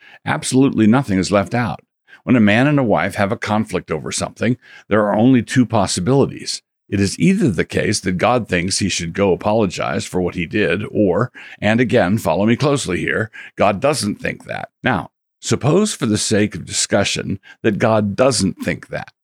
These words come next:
If God doesn't think that, then why should the husband think that? And yet, there are still plenty of women around who think that this is not good enough.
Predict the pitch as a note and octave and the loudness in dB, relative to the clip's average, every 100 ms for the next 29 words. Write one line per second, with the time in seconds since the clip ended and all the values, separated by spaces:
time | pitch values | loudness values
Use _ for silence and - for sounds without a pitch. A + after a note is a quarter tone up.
0 | _ _ _ _ - A2+ C#3+ C#3+ G#2 C3+ | _ _ _ _ -4 0 2 2 2 2
1 | G#2+ F2 B2 B2+ - - - - _ _ | 2 0 2 0 -2 -14 -16 -20 _ _
2 | - B2 A#2 C#3+ D3+ C3+ C#3 A#2+ E3 A2+ | 2 4 4 4 0 2 2 2 0 0
3 | E2+ - - - - - _ - B2 C3 | -4 -4 -12 -10 -12 -12 _ 0 4 6
4 | G2+ - _ _ _ - A2+ - C#3 A2 | 4 -2 _ _ _ 0 0 0 0 0
5 | - B2+ B2 A2+ F#2 G#2 F#2 E2 D#2 - | 0 2 4 4 4 2 2 0 -4 -6
6 | - - _ _ _ _ G#2+ F#2+ C3+ A#2+ | -6 -8 _ _ _ _ -2 0 2 2
7 | G#2+ G2 F2+ A2+ G2 G2 - A2 F#2+ F#2 | 0 -6 -4 0 0 0 -4 -2 -2 0
8 | F2+ F2+ F#2+ F2+ F2 - - - | -2 -2 0 0 -2 -6 -14 -20